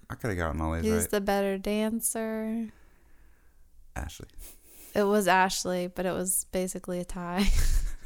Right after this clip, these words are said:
Speaker 2: This is stuff like that.
Speaker 1: Yeah.
Speaker 2: Um, so I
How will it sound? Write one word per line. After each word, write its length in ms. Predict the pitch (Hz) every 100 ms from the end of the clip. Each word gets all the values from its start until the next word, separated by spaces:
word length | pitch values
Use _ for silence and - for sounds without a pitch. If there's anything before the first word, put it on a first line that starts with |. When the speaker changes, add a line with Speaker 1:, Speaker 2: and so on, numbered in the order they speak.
| - - - - - - - - - - - - - - 104 90 -
Speaker 2:
This 100 | 214
is 100 | 254
stuff 220 | - 190 -
like 140 | -
that. 200 | - - _ - -
Speaker 1:
Yeah. 200 | 80 78 78 _ - - _ _ - -
Speaker 2:
Um, 500 | - 208 202 196 196 190 - - - - - - - - - 262 -
so 380 | - 226 208 196
I 460 | 214 226 254 262